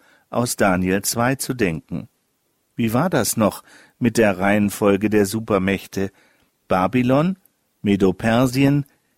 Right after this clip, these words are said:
Griechenland, Rom, Europa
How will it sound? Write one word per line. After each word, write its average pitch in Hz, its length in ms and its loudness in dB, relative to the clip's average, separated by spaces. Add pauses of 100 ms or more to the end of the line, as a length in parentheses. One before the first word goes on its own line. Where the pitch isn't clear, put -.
(100)
Griechenland, 135 840 0
Rom, 107 480 4 (340)
Europa 107 840 0